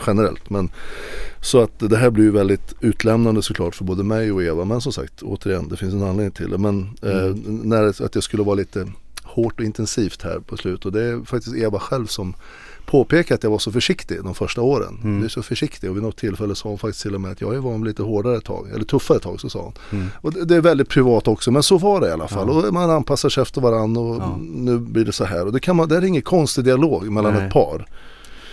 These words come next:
Speaker 1: Och sen, ja, och sen att jag inte tog chansen när vi var utomlands, som att jag skulle försöka vara ett par ännu mer. Och det tyckte jag att vi var väldigt bra, men
Speaker 2: Ja.
Speaker 1: Eva kanske ville då ännu mer, jag vet inte, men
Speaker 2: Nej.
Speaker 1: och, och sen,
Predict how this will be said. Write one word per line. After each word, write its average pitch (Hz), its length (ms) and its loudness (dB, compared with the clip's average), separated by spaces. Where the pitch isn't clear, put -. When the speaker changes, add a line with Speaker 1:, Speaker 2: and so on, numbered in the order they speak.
Speaker 1:
Och 123 120 -2
sen, 131 280 4
ja, 123 420 4
och 123 160 -2
sen 120 240 2
att 117 260 -2
jag 120 80 2
inte 107 140 -2
tog 110 180 0
chansen 113 400 0
när 113 60 4
vi 110 60 2
var 113 120 2
utomlands, 113 460 -2
som 104 100 -6
att 98 120 -8
jag 104 80 -6
skulle 98 320 -8
försöka - 380 -8
vara 101 120 -2
ett - 80 -10
par 104 200 -4
ännu 127 240 0
mer. 98 280 -4
Och 92 120 -12
det - 40 -12
tyckte 170 240 2
jag 117 60 6
att - 80 -6
vi 87 80 -2
var 90 260 0
väldigt 95 200 -6
bra, 95 200 -6
men 104 200 -6
Speaker 2:
Ja. 95 260 -6
Speaker 1:
Eva 107 200 2
kanske 113 280 -2
ville 101 260 -2
då 90 180 -6
ännu 95 220 0
mer, 92 120 -4
jag 101 140 2
vet 98 220 0
inte, - 180 -12
men 98 100 -6
Speaker 2:
Nej. 92 220 -8
Speaker 1:
och, - 300 -14
och 107 60 -10
sen, 101 480 -4